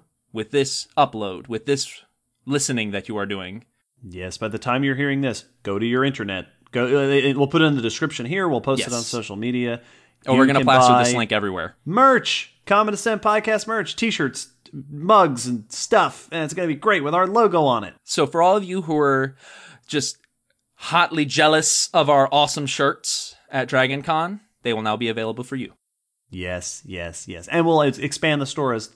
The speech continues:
Speaker 2: time goes. Right now, it'll be sort of simple beginning stuff, and then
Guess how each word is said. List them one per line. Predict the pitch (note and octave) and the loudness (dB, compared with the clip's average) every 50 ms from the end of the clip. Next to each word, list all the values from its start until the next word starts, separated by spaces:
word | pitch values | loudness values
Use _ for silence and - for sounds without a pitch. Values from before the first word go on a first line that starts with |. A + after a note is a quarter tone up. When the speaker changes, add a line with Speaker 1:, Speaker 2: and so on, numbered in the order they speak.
| _ _ _ | _ _ _
Speaker 2:
time | - A#2+ G#2 G2 G#2 | -10 -10 -8 -6 -2
goes. | E3+ F#3+ G3+ G3+ F#3+ D#3+ | 0 2 2 2 2 0
Right | D3+ C#3+ B2+ | 0 -2 0
now, | C3+ C3 B2+ B2 | 0 0 0 0
it'll | A#2+ A#2 G#2+ | 0 0 -2
be | A#2 A2 | -6 -6
sort | - B2+ A#2 G#2 | -6 -6 -8 -8
of | G2+ - | -8 -8
simple | - C3+ A#2+ G#2 A2+ G#2 G2+ F#2 | -6 -6 -6 -6 -6 -8 -8 -8
beginning | G#2 G2+ - C3+ C3+ C3+ C3+ C3 | -10 -6 -4 -2 -2 -2 -2 -4
stuff, | - - C#3 B2+ B2+ B2+ - _ _ _ _ _ _ _ _ _ _ _ _ _ - | -6 -4 -2 -2 -2 -2 -6 _ _ _ _ _ _ _ _ _ _ _ _ _ -10
and | A#2+ A#2 G#2+ G#2 | -6 -6 -4 -4
then | G#2 G2+ G2+ F#2+ | -4 -4 -6 -8